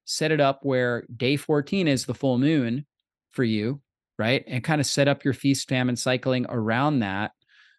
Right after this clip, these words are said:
um, you know, around that fu-, that moon cycle. And I think if you do that, I think you'll see really good results with it. So anyways, fasting, I think, is something, doing some level of intermittent fasting, at least twelve to fourteen hours overnight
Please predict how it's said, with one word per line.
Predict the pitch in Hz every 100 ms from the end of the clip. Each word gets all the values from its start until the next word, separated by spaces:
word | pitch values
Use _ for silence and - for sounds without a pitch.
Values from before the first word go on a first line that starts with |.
| _ -
um, | 120 107 104 104 104 101 -
you | 120
know, | 104 104
around | 101 113 113
that | 117 -
fu-, | - 131
that | 113 104
moon | 117 135 147
cycle. | - 101 - 95 101 _
And | 120
I | 113
think | - 120 -
if | -
you | 113
do | 117 113
that, | 113 -
I |
think | 110 135
you'll | 202
see | - 214
really | 175 170
good | 156
results | 143 135 135 -
with | 107 90
it. | 98
So | - 156 127 - - - - _
anyways, | 175 214 185 160 -
fasting, | - 160 185 190
I | 170
think, | 165 151
is | 139
something, | 151 139 147 135
doing | 123 156
some | 147 151
level | 151 147 143
of | 135
intermittent | 135 135 127
fasting, | 127 110 104 - 113
at | 110
least | 123 165 -
twelve | 151 143
to | 139
fourteen | - 139 147 135
hours | 120 127 131
overnight | 127 113 107 139 -